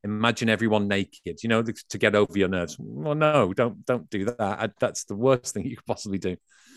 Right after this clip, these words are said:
Be yourself, be in the moment, and be present. So I teach people about that. I teach people how to have,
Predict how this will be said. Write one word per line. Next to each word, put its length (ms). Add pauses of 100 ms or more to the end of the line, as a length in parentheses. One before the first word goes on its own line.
(300)
Be 100
yourself, 600
be 140
in 60
the 60
moment, 340
and 180
be 60
present. 380
So 100
I 100
teach 220
people 220
about 220
that. 160 (440)
I 60
teach 280
people 240
how 220
to 300
have, 440